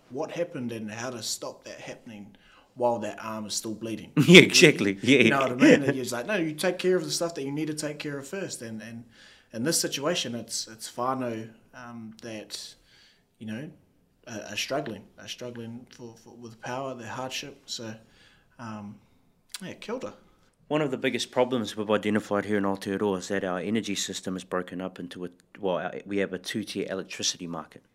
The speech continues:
Speaker 2: which basically means our electricity system is broken up into two consumer groups,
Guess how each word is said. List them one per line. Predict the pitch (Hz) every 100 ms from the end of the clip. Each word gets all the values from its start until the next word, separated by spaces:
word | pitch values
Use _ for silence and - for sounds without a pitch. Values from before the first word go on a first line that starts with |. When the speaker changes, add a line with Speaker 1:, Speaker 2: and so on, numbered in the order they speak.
| _ _ _ _
Speaker 2:
which | - -
basically | 98 - - 92
means | 87 87 85 - -
our | 85 85
electricity | 73 87 - 90 - 87
system | 80 90 - 85
is | 80
broken | - 82 80
up | 82 80
into | -
two | - 101
consumer | - - 95 87
groups, | 82 - -